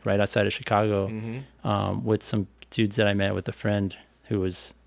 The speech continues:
Speaker 1: who was here in El Paso and was moving back home. And he's like, "Dude, we have, like, actual dirt in these woods." And he, and he showed me, like, what they had. And I was like, "Yo, like,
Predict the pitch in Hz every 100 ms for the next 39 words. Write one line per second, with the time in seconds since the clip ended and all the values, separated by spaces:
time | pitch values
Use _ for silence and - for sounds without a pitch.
0 | _ _ _ - 101 - 120 127 110 107
1 | 107 107 104 101 98 107 104 98 92 -
2 | 95 98 98 _ _ _ - 98 107 104
3 | 95 - 101 95 95 113 101 95 95 -
4 | _ _ _ _ _ _ _ 107 104 -
5 | 98 95 101 104 101 92 107 104 101 101
6 | 95 87 - 104 87 87 - 98 95 95
7 | 87 - 98 90 - 98 95 90 90 92
8 | 90 90 85 82 80 -